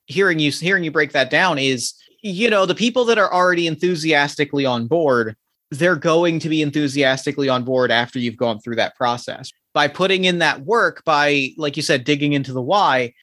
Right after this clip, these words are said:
you're really able to, to say, "Look how much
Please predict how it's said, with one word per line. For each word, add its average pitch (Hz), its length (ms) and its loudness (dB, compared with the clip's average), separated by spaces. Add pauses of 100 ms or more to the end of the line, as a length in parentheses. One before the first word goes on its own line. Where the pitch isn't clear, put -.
you're 175 300 0
really 170 680 0
able 165 420 0
to, 143 520 0
to 147 160 -2
say, 135 360 0
"Look 151 200 0
how 165 160 0
much 147 220 -2